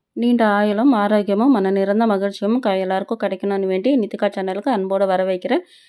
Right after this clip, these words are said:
அதுக்கு முன்னாடி நம்ம சேனல் இன்னும் யாரெல்லாம் சப்ஸ்கிரைப் பண்ணாம பார்த்துட்டு இருந்தீங்கன்னா, சப்ஸ்கிரைப் பண்ணி நம்ம சேனலுக்கு ஆதரவு கொடுங்க. ஓம்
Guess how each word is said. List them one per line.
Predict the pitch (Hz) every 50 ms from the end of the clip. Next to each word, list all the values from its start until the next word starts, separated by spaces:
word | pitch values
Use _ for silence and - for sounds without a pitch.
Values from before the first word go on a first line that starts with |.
| _ _ _
அதுக்கு | - 262 277 285 262
முன்னாடி | 240 220 208 202 214
நம்ம | 208 202 196 196
சேனல் | 190 - 190 190 196 190
இன்னும் | 196 190 196 196
யாரெல்லாம் | 190 180 180 180 180 185 185 185
சப்ஸ்கிரைப் | - 185 185 - - 202 202 196 _
பண்ணாம | - 180 175 185 190 196 196 -
பார்த்துட்டு | 180 175 175 - 180 -
இருந்தீங்கன்னா, | 208 180 180 - 202 254 320 -
சப்ஸ்கிரைப் | 247 202 190 - _ 214 214 208
பண்ணி | 208 190 185 214 262
நம்ம | 277 220 196 202
சேனலுக்கு | 196 - 196 185 185 180 190 190 269
ஆதரவு | 226 196 185 185 190 185 180 -
கொடுங்க. | - 185 190 202 254 349 - _ _ _ _ _ _ _ _ _ _ _ _
ஓம் | 233 220 226